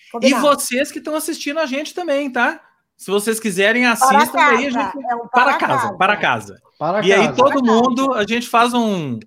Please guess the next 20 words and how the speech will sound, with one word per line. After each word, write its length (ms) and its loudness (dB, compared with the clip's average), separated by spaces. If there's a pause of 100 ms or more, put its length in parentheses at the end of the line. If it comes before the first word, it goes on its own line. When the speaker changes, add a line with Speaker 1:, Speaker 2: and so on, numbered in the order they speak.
(340)
Speaker 2:
faz 240 0
um, 400 -2
Speaker 1:
Bem 140 0
Speaker 2:
um 20 -8
Speaker 1:
bolado. 220 2
Speaker 2:
apanhado 600 0
aqui 240 -4
das, 360 -2
dos 180 -8
comentários 800 -2 (220)
de 360 -8
Squid 640 -4
Game 560 -4 (180)
na 140 -6
semana 400 -4
Speaker 1:
Isso 0 -
Speaker 2:
que 60 -8
Speaker 1:
aí. 80 -8
Speaker 2:
vem, 120 -18 (320)
ok? 440 -4